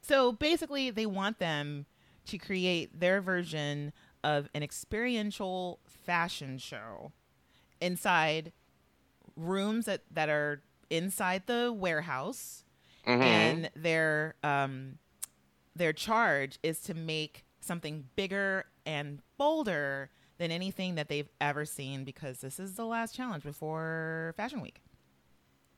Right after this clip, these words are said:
Speaker 1: Um, there'll be influencers there, there'll be
Speaker 2: Mm-hmm.
Speaker 1: bloggers there, and, uh, they get to pick their models. So
Speaker 2: Mm-hmm.
Speaker 1: I feel like this is the first time we've seen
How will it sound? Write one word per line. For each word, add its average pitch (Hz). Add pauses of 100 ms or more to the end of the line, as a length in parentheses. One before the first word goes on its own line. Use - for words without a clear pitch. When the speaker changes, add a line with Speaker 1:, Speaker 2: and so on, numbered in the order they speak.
(1000)
Speaker 1:
Um, 151
there'll 147
be 139 (100)
influencers 226
there, 254
there'll 143
be 135
Speaker 2:
Mm-hmm. 127
Speaker 1:
bloggers 139
there, 233 (480)
and, 170
uh, 156 (100)
they 170
get 170
to 180
pick -
their 147
models. 117 (460)
So 156
Speaker 2:
Mm-hmm. 160
Speaker 1:
I 208
feel 254
like 466
this 330
is 277
the 269
first 247
time 226
we've 185
seen 175